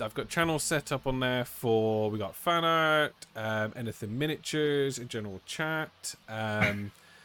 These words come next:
all sorts of things, all to do with the podcast. Um, but we wanted to give a sort of, how to put it, a,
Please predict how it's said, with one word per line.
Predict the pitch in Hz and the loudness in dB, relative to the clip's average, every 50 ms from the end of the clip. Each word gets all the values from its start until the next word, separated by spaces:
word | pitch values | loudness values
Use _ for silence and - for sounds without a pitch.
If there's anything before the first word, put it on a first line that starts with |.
| - - - _ _ _ _ - | -20 -20 -20 _ _ _ _ -2
all | 233 233 220 202 | 0 2 2 2
sorts | - - 185 160 - | 2 2 0 -2 -4
of | - - | -2 0
things, | 147 135 135 127 117 | 2 2 2 0 -2
all | - 143 147 131 | -2 -4 -4 -4
to | - 127 | -4 -4
do | 127 | -4
with | 120 110 | -4 -4
the | 107 | -4
podcast. | - 120 110 110 - - - 120 110 110 110 107 - - - - - - | -4 -4 -6 -6 -6 -8 -6 -4 -4 -4 -4 -4 -4 -6 -6 -8 -8 -6
Um, | 120 113 113 110 107 107 110 | -2 0 0 2 0 0 -2
but | 110 127 135 | -2 -2 -2
we | 165 | -2
wanted | 196 220 220 196 - | -4 -4 -4 -6 -6
to | - | -2
give | - 185 170 | 0 0 2
a | 175 170 170 165 156 | 2 2 2 2 2
sort | 147 - - 175 175 | 2 0 0 0 2
of, | 175 160 143 - - - - - - - - - - - - - - - - - - - - - - - - - - - - - - | 2 2 0 -2 -6 -12 -20 -20 -20 -20 -20 -20 -20 -20 -20 -20 -20 -20 -20 -20 -20 -20 -20 -20 -20 -20 -20 -20 -20 -20 -20 -8 -4
how | 165 165 | -2 -2
to | 139 - | -2 0
put | - 147 131 | 4 6 6
it, | 117 110 - _ _ _ _ _ _ _ _ _ _ _ _ _ _ - - _ _ 185 | 6 4 2 _ _ _ _ _ _ _ _ _ _ _ _ _ _ -20 -20 _ _ 4
a, | 196 196 202 196 202 196 190 190 190 190 185 185 185 180 | 6 8 8 8 6 6 4 2 2 2 2 0 0 -2